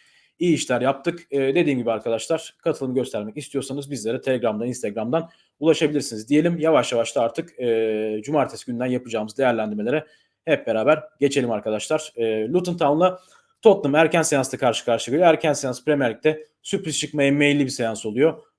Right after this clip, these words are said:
Bu tabii ki cebimizde duran bir faktör. Yani mesela gidip bu maçı ana kuponlarda ya da yüksek misli olarak çok fazla değerlendirmemekte elbette fayda var. Yani, e, istatistik olarak baktığınızda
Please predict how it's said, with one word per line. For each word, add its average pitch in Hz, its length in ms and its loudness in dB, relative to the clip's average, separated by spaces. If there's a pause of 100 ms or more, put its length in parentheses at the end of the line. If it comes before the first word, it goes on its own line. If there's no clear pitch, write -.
Bu 160 80 -8
tabii 139 260 2
ki 143 100 -4
cebimizde 135 460 0
duran 135 240 2
bir 139 40 0
faktör. 127 400 -2
Yani 110 160 -4
mesela 117 280 -4
gidip 123 260 -8
bu 117 60 -14
maçı 143 340 -6 (220)
ana 135 180 -4
kuponlarda 110 480 -4
ya 110 60 -2
da 117 40 -4
yüksek 120 340 -4
misli 107 220 -10
olarak 127 200 -2
çok - 200 -6
fazla 110 240 -6
değerlendirmemekte 117 640 -2
elbette 117 420 -2 (320)
fayda 139 340 6
var. 104 220 -2
Yani, 110 340 -2 (340)
e, 107 480 0
istatistik 139 480 0
olarak 120 320 2
baktığınızda 120 720 0